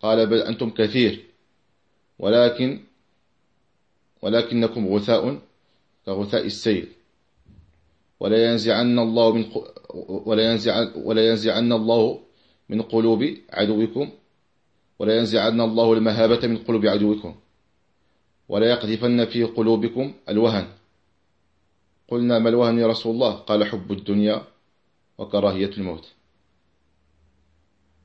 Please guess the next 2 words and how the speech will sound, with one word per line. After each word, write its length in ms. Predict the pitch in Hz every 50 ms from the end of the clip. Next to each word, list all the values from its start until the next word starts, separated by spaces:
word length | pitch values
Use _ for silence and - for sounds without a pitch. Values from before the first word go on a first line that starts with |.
| _ _ _ _ _ _ _ _ _ _ _ _ _ _ _ _ _ _ _ _ _ _ _ _ _ _ _ _ _ _ _ _ _ _ _ _ _ _ _ _ _ _ _ _ _ _ _ _ _ _ _ _ - - _ _ _ _ _ -
وهذه 340 | 107 120 147 151 143 135 147
الحكمة 580 | 135 - - 143 - - 135 143 - - -